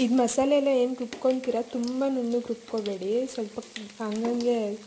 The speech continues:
ಇರೋಂಗೆ ರುಬ್ಕೊಳ್ಳಿ, ಆವಾಗ ಚೆನ್ನಾಗಿರುತ್ತೆ ಟೇಸ್ಟು. ಇದು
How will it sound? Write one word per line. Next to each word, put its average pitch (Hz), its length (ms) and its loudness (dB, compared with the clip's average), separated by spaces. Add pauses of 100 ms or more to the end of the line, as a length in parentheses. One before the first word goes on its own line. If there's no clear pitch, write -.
(680)
ಇರೋಂಗೆ 233 340 2
ರುಬ್ಕೊಳ್ಳಿ, 208 540 -2
ಆವಾಗ 208 180 -6 (260)
ಚೆನ್ನಾಗಿರುತ್ತೆ 208 600 -4 (100)
ಟೇಸ್ಟು. 202 400 -8 (4000)
ಇದು 240 100 0